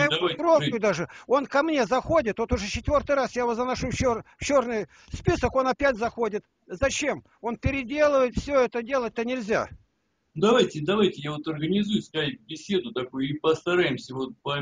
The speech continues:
Speaker 2: примириться. Вот, э, я
Speaker 1: Это
Speaker 2: Скуратовского
Speaker 1: невозможно,
Speaker 2: приглашу.
Speaker 1: невозможно. Ему надо сначала залезать все, что он сделал, сколько он нагадил.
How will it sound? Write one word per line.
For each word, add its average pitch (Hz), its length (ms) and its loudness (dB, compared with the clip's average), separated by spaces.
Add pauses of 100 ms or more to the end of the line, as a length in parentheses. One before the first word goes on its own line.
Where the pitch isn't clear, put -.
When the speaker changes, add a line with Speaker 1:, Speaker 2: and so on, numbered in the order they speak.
Speaker 2:
примириться. 147 640 -4
Вот, 117 280 -8
э, 147 100 -6
я 143 200 -2
Speaker 1:
Это 185 120 -4
Speaker 2:
Скуратовского 175 320 0
Speaker 1:
невозможно, 147 400 -4
Speaker 2:
приглашу. 123 300 0
Speaker 1:
невозможно. 139 500 -2 (200)
Ему 254 220 0
надо 269 260 2
сначала 254 440 2
залезать 254 520 2
все, 262 220 -2
что - 180 -2
он 233 100 -4
сделал, 180 480 -4 (480)
сколько - 400 0
он 247 140 4
нагадил. 196 560 -2